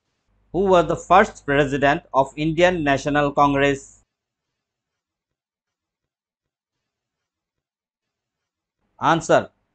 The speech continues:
option A, Gomesh Chandra Banerjee.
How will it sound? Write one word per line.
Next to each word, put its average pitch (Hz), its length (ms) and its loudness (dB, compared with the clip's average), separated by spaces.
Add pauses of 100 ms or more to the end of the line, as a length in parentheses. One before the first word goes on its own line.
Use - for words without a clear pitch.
(140)
option 156 480 -2
A, 147 320 -2 (180)
Gomesh 170 440 0
Chandra 180 360 0
Banerjee. 131 680 -2